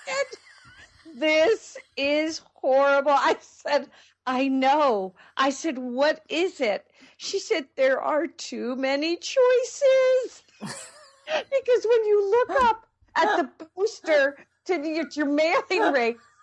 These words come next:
it's insanity now. There's just so many rates. You can't. I said, "I know." She, she, she said, "Whatever happened to just mailing something and having it get there?" <laughs> I said, "I,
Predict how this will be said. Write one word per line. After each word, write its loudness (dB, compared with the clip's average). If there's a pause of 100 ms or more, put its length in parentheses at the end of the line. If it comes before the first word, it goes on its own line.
(300)
it's -4
insanity 0
now. 0
There's 2
just -8
so 2
many -4 (180)
rates. -2 (120)
You -14
can't. 0 (460)
I 0
said, -6
"I -2
know." 0
She, -6 (300)
she, -6 (440)
she -6
said, -4
"Whatever 0
happened -2
to -12
just -8
mailing 0
something -4 (220)
and -2
having -2
it -4
get -2
there?" 0
<laughs> -10
I -2
said, 0
"I, -2